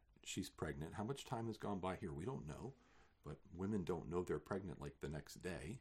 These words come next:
right? Uh, she knows that she's pregnant. He sends for Uriah. Uriah comes.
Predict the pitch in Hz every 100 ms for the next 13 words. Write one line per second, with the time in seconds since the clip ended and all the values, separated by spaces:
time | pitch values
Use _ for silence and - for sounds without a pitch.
0 | - 87 110 - - - - - - -
1 | 92 82 71 - - - - 120 135 123
2 | - - 135 - 107 110 127 - - -
3 | - - - 104 101 - 127 131 143 135
4 | 135 117 110 95 98 - - - 85 78
5 | 85 113 - - 113 113 110 110